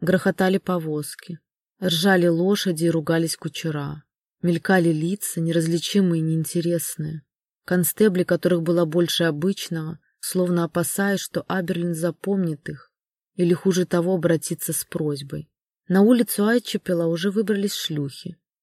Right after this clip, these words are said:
Перепуганные они держались стайками, ревниво поглядывая друг на друга, понимая, что заработать не выйдет, но всё же не решаясь разойтись. «Эй, инспектор!» — окликнула Аберлина одна,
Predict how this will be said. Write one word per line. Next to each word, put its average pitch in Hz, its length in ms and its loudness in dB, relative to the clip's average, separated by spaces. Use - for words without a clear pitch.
Перепуганные 185 680 2
они 170 180 2
держались 165 540 0
стайками, 180 760 -4
ревниво 185 440 6
поглядывая 165 640 2
друг 156 260 -2
на 170 160 0
друга, 147 460 -6
понимая, 180 440 4
что - 200 -4
заработать 175 560 0
не 170 140 2
выйдет, 160 540 -2
но 185 120 2
всё 202 200 2
же 185 100 2
не 180 120 4
решаясь 170 500 -2
разойтись. 165 840 -4
«Эй, 277 180 6
инспектор!» — 214 720 2
окликнула 165 640 -2
Аберлина 156 640 0
одна, 170 420 -2